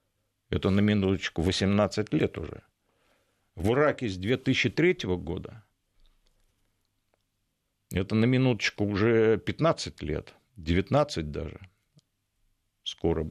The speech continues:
у, да, шестнадцать уже скоро будет. Вот. И как-то особых успехов незаметно.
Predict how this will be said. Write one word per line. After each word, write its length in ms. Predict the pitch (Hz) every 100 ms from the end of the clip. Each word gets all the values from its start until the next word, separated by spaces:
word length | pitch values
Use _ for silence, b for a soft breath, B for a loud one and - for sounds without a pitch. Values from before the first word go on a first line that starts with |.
| _ -
у, 340 | 101 90 85 -
да, 300 | 98 85 98
шестнадцать 580 | - 110 143 151 - -
уже 160 | 87 87
скоро 380 | - 95 90
будет. 380 | 82 92 87 - _ _ _ _ _ _ _ -
Вот. 480 | 95 127 107 76
И 380 | 71 156 226 226
как-то 340 | 147 202 - 165
особых 400 | 147 170 147 135
успехов 480 | 127 - 139 - 104
незаметно. 840 | 113 123 110 98 82 78 - -